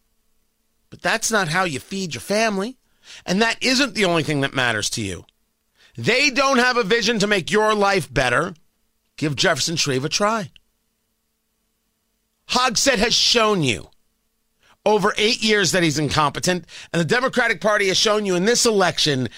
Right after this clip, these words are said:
that they hate you. Maybe vote for somebody who you don't agree with on everything, but doesn't hate you.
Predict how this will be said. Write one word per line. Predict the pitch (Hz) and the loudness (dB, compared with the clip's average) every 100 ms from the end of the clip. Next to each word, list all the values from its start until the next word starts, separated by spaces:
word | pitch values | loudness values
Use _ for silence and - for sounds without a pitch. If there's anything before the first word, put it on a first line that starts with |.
| - - | -16 -4
that | 139 214 208 - | 0 2 0 0
they | 190 202 202 175 | 0 2 2 2
hate | - 233 262 226 - - - _ - | 2 2 0 0 -2 -4 -8 _ -4
you. | 147 180 151 107 82 _ _ _ _ _ _ _ _ _ _ _ _ _ _ _ _ _ _ _ _ _ _ - | 2 2 2 0 -6 _ _ _ _ _ _ _ _ _ _ _ _ _ _ _ _ _ _ _ _ _ _ -14
Maybe | 190 233 285 277 | -4 -2 0 0
vote | 254 240 - | 2 0 0
for | 202 | 0
somebody | 220 220 208 202 | 2 2 2 2
who | 185 190 | 4 2
you | 170 131 120 139 139 | 0 -6 -8 -6 0
don't | 156 156 | 0 0
agree | 120 180 | 0 0
with | 135 | 2
on | 110 | 2
everything, | 160 226 143 107 | 2 2 0 -4
but | 82 - _ _ _ _ _ _ _ _ _ _ - | -8 -16 _ _ _ _ _ _ _ _ _ _ -4
doesn't | 214 233 254 | 0 2 2
hate | 190 226 254 135 | 2 0 0 -2
you. | 85 - | -6 -8